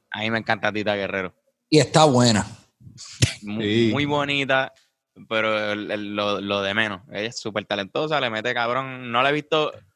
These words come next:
Speaker 1: hacer un
Speaker 3: Bien
Speaker 1: especial
Speaker 3: rápida.
Speaker 1: completo. He visto partes de su stand-up, pero sé que es tremenda como, como comediante de sketch, de personaje. Tiene su, su show de, de televisión que estuvo por un montón de tiempo. Como,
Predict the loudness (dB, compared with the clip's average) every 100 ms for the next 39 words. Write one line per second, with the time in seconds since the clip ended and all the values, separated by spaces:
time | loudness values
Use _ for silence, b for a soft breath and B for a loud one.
0 | _ -6 -4 -4 2 2 6 6 8 6
1 | 4 -2 -8 -10 -10 -8 -8 -8 -8 -8
2 | -8 -4 -2 -2 0 0 2 0 0 -2
3 | -2 -4 -4 -8 -8 -6 -4 -4 -4 -10
4 | _ _ _ 0 2 0 0 -2 -2 -2
5 | -4 -12 _ _ -6 -4 -4 -6 -6 -2
6 | 0 0 -2 -4 -4 -4 -4 -6 -6 -6
7 | -4 -4 -6 -6 -6 -8 -10 -14 -18 -20
8 | _ _ -10 -6 -4 0 0 2 2 2
9 | 0 -2 -2 -2 -4 -12 -8 -6 -6 -6
10 | -6 -6 -8 -12 _ -12 -10 -8 -10 -10
11 | -12 -16 _ -14 -14 -6 -4 -2 0 0
12 | 0 -2 -2 -2 -2 -2 -4 -8 -8 -6
13 | -4 -6 -6 -8 -6 -6 -6 -8 -8 -8
14 | -8